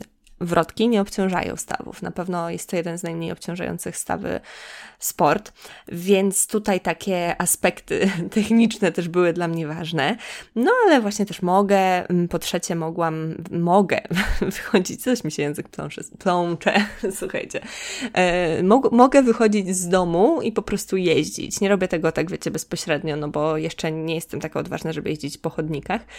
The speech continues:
ale mam bardzo blisko miejsca, gdzie mogę jeździć i gdzie mogę się uczyć.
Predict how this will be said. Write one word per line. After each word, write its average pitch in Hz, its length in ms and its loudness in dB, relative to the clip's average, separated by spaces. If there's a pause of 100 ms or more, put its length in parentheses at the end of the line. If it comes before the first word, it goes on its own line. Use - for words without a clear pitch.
(400)
ale 220 440 8
mam 196 180 2
bardzo 180 260 -2
blisko 165 380 -4
miejsca, 160 640 -2
gdzie 170 280 -2
mogę 156 280 -2
jeździć 151 500 -2
i 139 60 -4
gdzie 151 160 -4
mogę 147 240 -4
się - 200 -6
uczyć. 160 440 -2